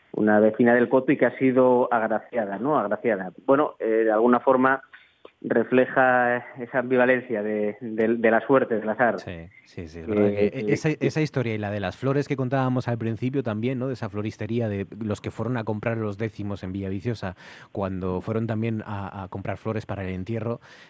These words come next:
Speaker 2: de, de, de un hombre al que querían mucho y que de alguna forma les siguió regalando suerte una vez después de muerto, ¿no? Es verdad, son historias curiosas que, que se cuentan y, y que estáis contando y estamos contando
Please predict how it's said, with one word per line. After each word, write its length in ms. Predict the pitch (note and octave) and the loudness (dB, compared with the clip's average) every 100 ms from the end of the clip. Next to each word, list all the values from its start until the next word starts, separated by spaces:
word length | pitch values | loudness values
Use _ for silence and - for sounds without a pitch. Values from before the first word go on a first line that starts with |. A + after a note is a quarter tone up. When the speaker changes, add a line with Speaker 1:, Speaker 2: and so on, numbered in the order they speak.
| _ | _
Speaker 2:
de, 640 | A2 G#2+ A#2 G#2 G2 F#2+ | -10 -6 -4 -4 -6 -8
de, 440 | F#2 G2+ F#2+ F#2 F#2 | -8 -8 -8 -8 -8
de 80 | G2+ | -6
un 120 | A2 | -6
hombre 180 | A2 A#2 | -4 -6
al 60 | |
que 80 | G#2+ | -6
querían 320 | G#2 A#2 A2+ | -6 -4 -4
mucho 280 | A2 A#2+ - | -4 -6 -4
y 80 | C#3 | -4
que 140 | B2+ | -4
de 320 | F#2 B2+ A2 A2+ | -6 -10 -8 -6
alguna 280 | G#2 A2+ | -4 -4
forma 260 | A#2 B2 C3+ | -4 -2 0
les 180 | B2 A2+ | 0 -2
siguió 300 | - G2+ A#2 | -6 -8 -4
regalando 440 | B2 B2 A#2 A#2+ | -4 -4 -4 -6
suerte 380 | A2+ B2 A2 C3 | -6 -6 -4 -4
una 140 | B2 | -4
vez 120 | A2 A2 | -4 -6
después 300 | A2 - F#2+ | -8 -8 -8
de 80 | |
muerto, 320 | G#2+ D3+ C3+ E2 | -4 -4 -4 -8
¿no? 100 | C#3 | -8
Es 120 | G2 | -8
verdad, 240 | F2 D3 | -10 -10
son 220 | - F2 | -10 -10
historias 500 | F2 - F#2 F2 - | -10 -10 -8 -10 -12
curiosas 420 | - F#2 F2+ F#2+ F#2+ | -14 -10 -8 -10 -12
que, 320 | F2 D#2+ D2+ | -12 -12 -14
que 100 | F#2 | -16
se 120 | - | -16
cuentan 320 | - G2 G#2 G2+ | -8 -6 -4 -6
y, 140 | D#2+ | -10
y 100 | G#2+ | -14
que 100 | - | -14
estáis 220 | - F#2+ | -12 -12
contando 380 | - F#2 F2+ G2 | -10 -10 -8 -8
y 20 | |
estamos 320 | F#2 F#2 F#2 - | -8 -8 -10 -10
contando 460 | F2+ F2 F2 F2 | -10 -10 -10 -12